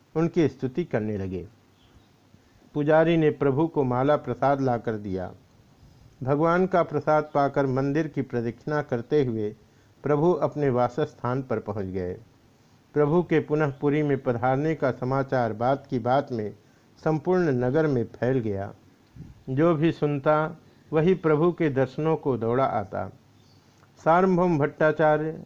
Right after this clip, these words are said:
रामानंद राय, काशी मिश्र, मायती गदाधर आदि सभी भक्त प्रभु के स्थान पर आ गए। सभी ने प्रसन्नता प्रकट करते हुए कहा, "प्रभु, हमारा सौभाग्य जो इतनी जल्दी आपके दर्शन हो गए।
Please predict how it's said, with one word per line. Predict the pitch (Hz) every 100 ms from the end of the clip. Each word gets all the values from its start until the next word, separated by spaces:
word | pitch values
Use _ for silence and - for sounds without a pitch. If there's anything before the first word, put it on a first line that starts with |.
| -
रामानंद | 135 151 156 143 135 123
राय, | 123 135 139 139
काशी | - - 127 127 135
मिश्र, | 123 139 143 - 143 143 - _ _ -
मायती | 123 139 143 143 160
गदाधर | 127 120 135 123 131 135 139 _ _ -
आदि | 147 156 139
सभी | - 151 180
भक्त | 160 143 127
प्रभु | 127 120 120 160
के | 160 131
स्थान | 104 - 123 131
पर | 127 107 -
आ | 107
गए। | 98 92 - _ _ _ _ _ _ _ -
सभी | 156 165 196
ने | 185
प्रसन्नता | 156 147 160 151 151 160
प्रकट | 143 139 147 143
करते | 131 123 147
हुए | 131 123
कहा, | 117 107 123 127 135 _ _ _ -
"प्रभु, | 127 139 156 151 - _ _
हमारा | 156 165 175 156
सौभाग्य | - 127 107 143 160 147
जो | 135 131 -
इतनी | - 143 143
जल्दी | 123 123 123 131 135 - _ _ -
आपके | 147 - 135
दर्शन | 107 104 - 160
हो | 120 101
गए। | 98 95